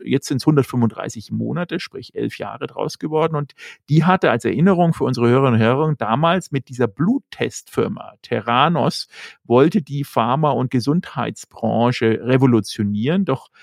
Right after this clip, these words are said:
das Versprechen, äh, hat sich dann als komplett von oben bis unten, ähm, als Bluff entsprechend entpuppt. Und die, ähm, versch-, geschworenen Jury hat die jetzt erst dann achtunddreißigjährige,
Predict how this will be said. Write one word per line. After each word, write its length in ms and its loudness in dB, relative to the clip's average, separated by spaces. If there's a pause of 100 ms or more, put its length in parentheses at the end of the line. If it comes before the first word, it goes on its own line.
(200)
das 200 0
Versprechen, 960 -4
äh, 60 -10
hat 400 -6
sich 180 -12
dann 280 -6
als 400 -2
komplett 720 -4
von 260 -2
oben 340 2
bis 180 -2
unten, 520 -6 (400)
ähm, 320 2
als 300 -4
Bluff 560 0
entsprechend 720 -6
entpuppt. 560 -6
Und 360 -8 (440)
die, 340 2 (140)
ähm, 480 -2
versch-, 480 -6
geschworenen 500 2
Jury 600 2
hat 340 -4 (140)
die 180 -2
jetzt 480 -2
erst 300 -2
dann 160 -2
achtunddreißigjährige, 1700 -4